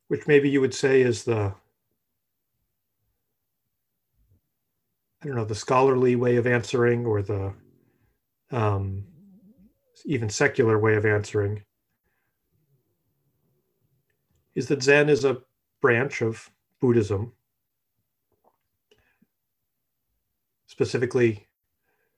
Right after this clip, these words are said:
Soto Zen, which is our, uh, lineage, is that branch from Japan. Buddhism, as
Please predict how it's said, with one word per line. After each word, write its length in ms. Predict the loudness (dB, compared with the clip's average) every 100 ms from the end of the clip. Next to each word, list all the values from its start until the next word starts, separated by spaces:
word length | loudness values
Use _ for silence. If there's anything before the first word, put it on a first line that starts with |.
| _ _ _ _ _ _ _ _ _ _ _ _ _ _ _ _ _ _ _ _ _ _ -8
Soto 360 | 4 6 6
Zen, 380 | 4 0 -2 -6 -6
which 200 | -6 -4
is 120 | -2
our, 280 | 0 0 -4 -10 -20 -20 -20 -20 -20 -20 -20 -20 _ _ -20 -20 -20 _ _ _ _ -14
uh, 240 | -12 -12 -14
lineage, 720 | -4 2 2 2 -2 -4 -16 _ _ _ _ _ _ _ _ _ _ _ _ _ _ _ _ _ _ _ _ _ _ _
is 140 | -10
that 260 | -6 -4 -2
branch 300 | 0 0 -2
from 180 | -6 -6
Japan. 480 | -6 -2 -2 -2 -6 _ _ _ _ _ _ _ _ _ _ _ _ _ _ _ _ _ _ _ _ 0
Buddhism, 380 | 2 4 2
as 320 | 2 -4 -6